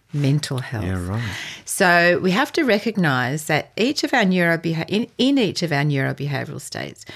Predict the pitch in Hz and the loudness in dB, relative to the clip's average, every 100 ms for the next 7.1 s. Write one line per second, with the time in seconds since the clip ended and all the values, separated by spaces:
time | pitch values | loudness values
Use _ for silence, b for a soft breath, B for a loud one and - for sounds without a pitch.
0 | B B 180 170 185 196 202 180 156 156 | B B -4 0 2 2 2 0 0 0
1 | - 165 170 170 185 208 226 240 - - | -4 -2 2 4 4 4 2 0 -8 -8
2 | 180 165 160 - - 151 139 - 147 156 | -4 0 -2 -2 -4 -2 -2 -4 -6 -6
3 | 151 165 156 156 156 143 139 - _ 143 | -4 -2 -2 -2 -4 -4 -4 -10 _ -6
4 | 143 135 143 135 123 - B B 104 107 | -4 -4 -4 -4 -6 -10 B B 0 4
5 | 180 196 208 214 - 196 214 247 202 180 | 4 4 4 2 2 0 0 -2 0 0
6 | 170 170 - 165 160 - 165 - 156 151 | 2 0 -2 -2 -2 -4 -6 -4 -2 -2
7 | - | -4